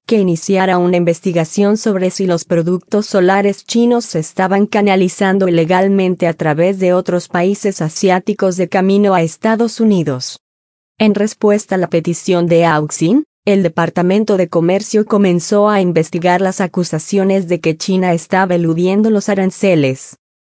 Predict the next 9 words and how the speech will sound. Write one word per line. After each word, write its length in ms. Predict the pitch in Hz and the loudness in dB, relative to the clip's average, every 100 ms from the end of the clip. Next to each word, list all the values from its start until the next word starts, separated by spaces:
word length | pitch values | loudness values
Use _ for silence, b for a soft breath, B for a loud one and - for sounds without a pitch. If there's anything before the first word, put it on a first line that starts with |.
| - | -4
Pero, 400 | 202 156 156 285 _ - | 0 2 0 -2 _ -4
debido 460 | 208 214 185 180 190 | 2 2 2 0 2
a 80 | 175 | 2
la 160 | 170 | 2
amenaza 560 | 165 165 180 190 214 190 | 2 0 0 0 0 0
de 120 | 175 | 0
fuertes 460 | - 190 175 180 180 | 0 -2 0 -2 0
aranceles 640 | 165 156 - 190 185 180 | 0 0 0 0 0 0
retroactivos, 1000 | 185 - 185 170 - 202 175 214 339 - | -4 -2 -2 -2 -2 0 2 0 -2 -12